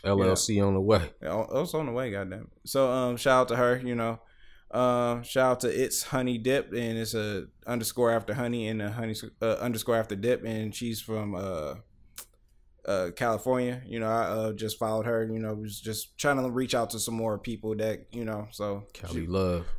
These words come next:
Speaker 1: Right, most definitely. And last but not least, uh, Lanice Lawson, who had a great topic on, um,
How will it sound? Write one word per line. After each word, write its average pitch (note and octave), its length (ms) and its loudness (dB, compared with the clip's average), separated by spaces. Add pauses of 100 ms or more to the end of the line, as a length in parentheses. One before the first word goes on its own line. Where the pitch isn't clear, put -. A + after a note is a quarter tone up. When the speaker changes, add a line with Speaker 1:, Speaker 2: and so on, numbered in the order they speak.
Speaker 1:
Right, G#2+ 320 -2
most G#2 200 -6
definitely. G#2 420 -2 (360)
And C#3+ 220 2
last E3 300 8
but B2 100 0
not C#3 300 8
least, - 360 -6 (460)
uh, B2 460 6
Lanice B2+ 640 0
Lawson, G#2+ 560 0 (1080)
who - 60 -4
had C3+ 220 2
a A2 260 -4
great C3 340 0
topic G#2+ 380 -4
on, A2 220 -6
um, G#2 460 -6